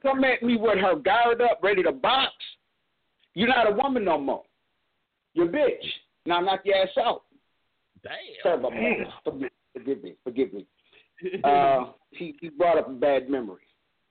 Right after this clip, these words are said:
Speaker 2: <laughs>
Speaker 3: Oh my God.
Speaker 2: Oh, wow. That, it, something triggered.
Speaker 3: Do you, do you, do you think it's ever, um, a reason for a man to hit a woman?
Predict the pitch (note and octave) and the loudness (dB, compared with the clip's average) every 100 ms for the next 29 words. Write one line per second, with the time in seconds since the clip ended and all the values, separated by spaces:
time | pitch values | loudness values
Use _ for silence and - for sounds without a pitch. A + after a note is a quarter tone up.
0 | A2+ D#3+ D#3+ G#3 F#3+ - F#3 - - G3 | -14 -10 -6 -6 -8 -12 -14 -14 -4 -2
1 | G3 E2+ _ - - - - - _ - | -2 -6 _ -20 -20 -20 -20 -20 _ -20
2 | - _ _ - - D3+ E3+ D#3 G3+ E3+ | -20 _ _ -12 -6 0 0 0 -2 -4
3 | D3+ D3 F#3+ F3 C#3+ A#2 G#2 D3+ F3+ - | -4 -4 0 0 2 0 -2 -4 -4 -12
4 | _ - D#3 C#3+ G3 C#4+ A#3 - B3 E4+ | _ -2 -2 0 0 0 -2 -8 0 0
5 | A#3 D3 - D#3+ F#3+ A#3+ C#4 _ _ G4 | 0 -6 -10 -10 -6 -6 -8 _ _ -20
6 | _ _ _ _ _ - D3+ G#3+ A#3+ C4+ | _ _ _ _ _ -2 0 2 2 2
7 | - B3 A#3 A3 - G3 G3 G3+ G#3 F#3+ | 0 -4 -4 -6 -6 -2 -2 -2 -4 -2
8 | F#3 F#3+ F3 E3+ D#3+ D#3 D3+ - _ _ | -4 0 4 4 4 0 -8 -18 _ _
9 | _ F3 E3 E3+ G3 F#3 F#3+ G#3 G3 E3+ | _ 0 0 -4 -10 -12 -10 -4 -2 -2
10 | F3+ F#3+ F#3+ F3+ F3+ F#3 F3+ F#3 F3+ D#3+ | -6 -6 -6 -8 -8 -6 -2 -2 -4 -10